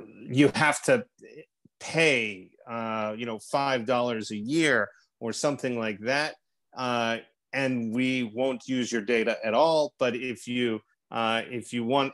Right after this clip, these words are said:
this thing for free, then this becomes the, the cost.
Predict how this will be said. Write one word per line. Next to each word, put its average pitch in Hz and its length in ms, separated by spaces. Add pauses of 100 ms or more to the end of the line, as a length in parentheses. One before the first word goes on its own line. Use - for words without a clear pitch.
this 120 260
thing 123 280
for 107 220
free, 143 520 (220)
then 120 180
this 131 180
becomes 120 520
the, 110 320
the 101 80
cost. - 380